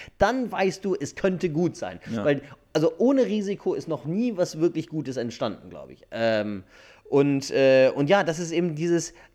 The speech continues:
Speaker 1: ja, la-, lass uns was ganz Neues machen, aber nicht so neu. Das ist eben dieses, und so wird einfach nie was Gutes entstehen.
Speaker 2: Und wenn, wenn man sich halt überlegt, dass bestimmte Formate, die erfolgreich in den U S A sind, mein Beispiel ist ja immer Saturday Night Live und R T L Samstagnacht,
Speaker 1: Mhm.
Speaker 2: das will ich jetzt gar nicht sagen.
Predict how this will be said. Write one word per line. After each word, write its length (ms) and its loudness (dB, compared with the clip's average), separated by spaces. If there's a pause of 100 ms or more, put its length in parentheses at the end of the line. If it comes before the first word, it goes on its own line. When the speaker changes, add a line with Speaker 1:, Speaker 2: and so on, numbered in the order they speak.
Speaker 1:
ja, 720 2 (240)
la-, 360 -8
lass 220 -4
uns 120 -6
was 140 -2
ganz 240 0
Neues 280 2
machen, 180 -2
aber 140 4
nicht 160 0
so 240 4
neu. 300 4
Das 80 -6
ist 220 -4
eben 220 2
dieses, 240 0 (220)
und 160 -2
so 180 2
wird 320 2
einfach 400 0 (300)
nie 420 0
was 180 -8
Gutes 300 -6
entstehen. 480 -8
Speaker 2:
Und 160 0
wenn, 240 -2
wenn 160 -4
man 100 -2
sich 200 -12
halt 120 -4
überlegt, 380 -2
dass 100 -6
bestimmte 420 -10
Formate, 800 -6 (100)
die 200 -8
erfolgreich 720 -2
in 100 -10
den 60 -8
U 80 -8
S 120 -10
A 160 0
sind, 120 -6
mein 200 -4
Beispiel 340 -4
ist 100 -12
ja 60 -4
immer 180 -4
Saturday 380 -6
Night 240 -8
Live 200 -4
und 140 -10
R 140 -10
T 80 -4
L 80 -4
Samstagnacht, 560 -4
Speaker 1:
Mhm. 40 -20
Speaker 2:
das 120 -16
will 80 -4
ich 80 -8
jetzt 140 -12
gar 120 -2
nicht 80 -10
sagen. 200 -4